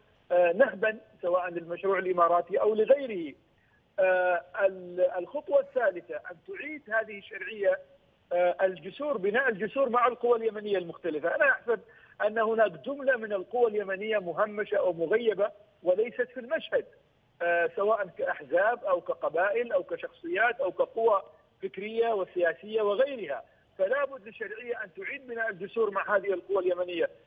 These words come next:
وما المانع يا أخي الكريم أن يعقد اليمنيون مؤتمرا للتداول حول هذه المسألة وإعادة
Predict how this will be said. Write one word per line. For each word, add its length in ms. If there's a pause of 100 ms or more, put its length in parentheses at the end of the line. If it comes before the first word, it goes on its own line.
(120)
وما 200
المانع 440
يا 160
أخي 140
الكريم 400
أن 160
يعقد 360
اليمنيون 640
مؤتمرا 720 (440)
للتداول 800
حول 240
هذه 300
المسألة 420
وإعادة 420